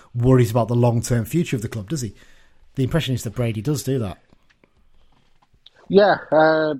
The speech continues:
Speaker 2: no, he's, he's, he's done very well. You know, I mean, like
Speaker 1: Mm.
Speaker 2: I say, you know, they, they just missed out last year. They didn't click in the playoffs, but, uh, this season they, they've been excellent. So no, he's, he's done really well.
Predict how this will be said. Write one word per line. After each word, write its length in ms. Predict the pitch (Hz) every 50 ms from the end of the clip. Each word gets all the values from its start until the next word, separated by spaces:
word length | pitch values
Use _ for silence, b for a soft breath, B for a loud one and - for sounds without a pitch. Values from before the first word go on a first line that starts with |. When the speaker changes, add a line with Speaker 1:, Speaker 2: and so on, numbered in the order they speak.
| -
Speaker 2:
no, 260 | 180 170 196 226 226 170
he's, 180 | 156 143 -
he's, 280 | - 170 160 151 - - - -
he's 180 | 185 175 147
done 220 | - - 165 135 123
very 220 | 120 131 151 214
well. 260 | 226 196 147 131 - -
You 120 | 160 170
know, 200 | 160 131 135 131
I 40 | 131
mean, 140 | 143 147 139
like 180 | 139 139 131
Speaker 1:
Mm. 60 | 120 -
Speaker 2:
I 20 |
say, 260 | - 143 147 151 147 143 _ _ _ _ b b b b b b b b b b b - - -
you 100 | 139 131
know, 320 | 127 123 131 135 139 139
they, 200 | 131 135 151 151
they 60 | 139 123
just 180 | - 151 - -
missed 260 | 143 135 - - -
out 200 | 143 139 135 123
last 260 | 131 135 127 - - - 120
year. 220 | 123 123 127 131
They 80 | 131 131
didn't 300 | 127 143 135 131 123 -
click 240 | - - 135 - -
in 80 | 139 131
the 80 | 123 -
playoffs, 800 | _ - 135 131 127 120 123 - - _ - - - - - - B B B B B B B B B - -
but, 220 | 143 135 135 131 143
uh, 240 | 139 139 139 139 131
this 180 | 147 147 -
season 600 | - - 139 131 127 123 117 143 143 147 143 131 135 143 143 143
they, 120 | 143 139
they've 220 | 127 123 139 123 -
been 220 | 147 139 135 127
excellent. 560 | 147 - - - - 190 165 156 143 135 -
So 400 | - - 151 143 135 131 131 123 127
no, 300 | 131 143 160 180 180 175
he's, 320 | 160 135 - - - -
he's 240 | - - 151 143 135 -
done 180 | - 143 139
really 220 | 143 143 139 131 131
well. 200 | 131 151 175